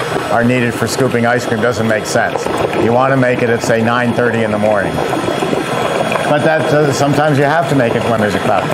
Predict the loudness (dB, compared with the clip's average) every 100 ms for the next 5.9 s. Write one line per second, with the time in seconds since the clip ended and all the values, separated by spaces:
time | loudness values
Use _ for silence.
0 | -2 0 0 2 0 0 -2 -2 0 2
1 | 2 0 2 2 2 0 0 0 2 2
2 | 2 2 0 0 0 0 0 0 0 2
3 | 0 0 -2 -4 -4 -4 -2 0 0 0
4 | 2 2 2 2 0 0 2 2 2 2
5 | 2 2 0 0 2 2 2 0